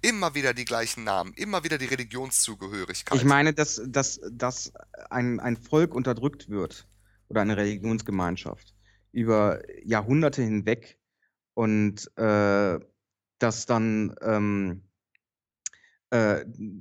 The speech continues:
Speaker 2: eben das Judentum dazu gezwungen wurde in, in, in, in kaufmännische Berufe, in, in, äh, eben das Geldgeschäft, weil Geld verleihen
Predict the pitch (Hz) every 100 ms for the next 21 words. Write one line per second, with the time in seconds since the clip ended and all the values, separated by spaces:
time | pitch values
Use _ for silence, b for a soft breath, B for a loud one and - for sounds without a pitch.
0 | 67 - - 131 120 117 78 95 117 -
1 | 143 143 135 120 117 117 - 120 117 -
2 | 160 196 170 113 107 92 110 95 73 110
3 | 107 80 107 78 104 - 127 127 120 110
4 | 117 113 135 156 120 85 104 101 101 B
5 | B B 117 107 92 55 57 85 - -
6 | - - 131 120 110 - _ 117 - 143
7 | 180 - - 110 101 107 98 87 120 143
8 | 165 - 131 113 107 104 95 90